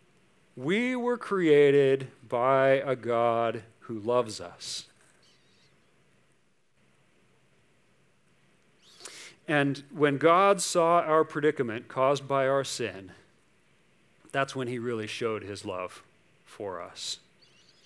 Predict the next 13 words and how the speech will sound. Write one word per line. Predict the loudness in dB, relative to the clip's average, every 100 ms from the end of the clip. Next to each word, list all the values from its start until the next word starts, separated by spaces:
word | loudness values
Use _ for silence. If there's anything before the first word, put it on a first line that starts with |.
| _ _ _ _ _ -20 -20 _
The | -4
next, | -2 -2 -4 -8 -14 _ _ _ _ _ _ -10
uh, | -6 -4 -6 -12 -20 _ _ _
fifth | -4 -2 -2
summary | -2 -4 -2 -6 -8
point | -8 -8 -8 -8
is | -6 -4 -4 -6 -10 -18 -20 _ -8
the | -8
only | -2 -2 0 2
way | 6 6
to | 4
be | -4 -4
saved | -2 -2 -2 -4 -12 -18